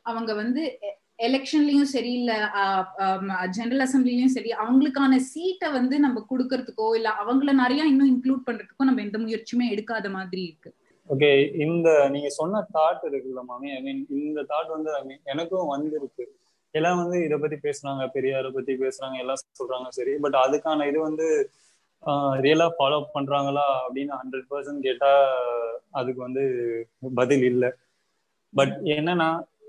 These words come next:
Speaker 2: ஆ, அதுக்குமே வந்து நமக்கு பெரியார் வந்து ஒரு வழி சொல்லிட்டு தான் போயிருக்காரு. அவர் என்ன சொல்லியிருக்காருன்னா, "உங்க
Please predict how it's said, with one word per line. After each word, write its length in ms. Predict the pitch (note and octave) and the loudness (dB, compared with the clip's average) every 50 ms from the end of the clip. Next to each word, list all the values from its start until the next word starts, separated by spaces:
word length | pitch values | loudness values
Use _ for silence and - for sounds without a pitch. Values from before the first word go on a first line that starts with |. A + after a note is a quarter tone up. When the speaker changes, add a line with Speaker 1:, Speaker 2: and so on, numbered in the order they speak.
| - G#4+ A4 - | -16 -14 -8 -4
Speaker 2:
ஆ, 360 | D#3+ C3 C3 B2+ B2+ B2 B2+ B2 B2 A#2+ C3+ - - _ - - _ - - | -4 -2 -2 -2 -4 -4 -6 -8 -10 -12 -16 -18 -20 _ -20 -20 _ -4 -2
அதுக்குமே 400 | C#3 C#3 D#3 F3 F3+ F#3 F#3+ F#3+ | 0 2 2 0 0 -2 -2 -2
வந்து 240 | F#3+ F#3 E3+ E3+ E3+ | -2 -2 -2 -4 -4
நமக்கு 280 | E3+ D#3 C#3+ C3+ B2 - | -4 -6 -6 -8 -4 -2
பெரியார் 300 | - C#3 C#3 D3 D3 C#3 | 2 2 4 4 2 2
வந்து 200 | C3+ C3 C3+ C#3+ | 0 -2 -2 -2
ஒரு 200 | C#3 C3 C3 A#2+ | -2 -2 -2 -4
வழி 520 | A#2 A#2+ B2 C3 C3+ C3 B2+ B2 A#2+ A#2+ | -4 -2 0 2 2 2 2 2 0 0
சொல்லிட்டு 340 | - - C#3 B2+ C3 B2+ C#3 | -2 -4 -4 -4 -2 -2 -2
தான் 200 | C3+ C3+ C3 B2 B2+ | 0 -2 -2 -2 -2
போயிருக்காரு. 340 | C3 B2 A#2+ A#2 A#2 A#2 | -2 -2 -2 -2 -4 -4
அவர் 240 | A#2 A#2+ A#2+ A#2 A#2+ | -4 -4 -4 -4 -6
என்ன 140 | A#2+ B2+ C#3+ D3 - | -6 -4 -4 -4 0
சொல்லியிருக்காருன்னா, 600 | D3 C3+ C3+ B2+ B2 B2 A#2+ A#2+ A#2+ C3 A#2 - _ _ _ _ _ _ _ _ _ _ _ _ _ _ _ _ _ _ | 0 2 2 2 2 0 -2 -2 -6 -10 -14 -14 _ _ _ _ _ _ _ _ _ _ _ _ _ _ _ _ _ _
"உங்க 580 | - C#3+ D#3 E3 E3+ E3+ E3+ E3 D#3 - - | -2 0 2 4 4 6 6 6 4 2 -2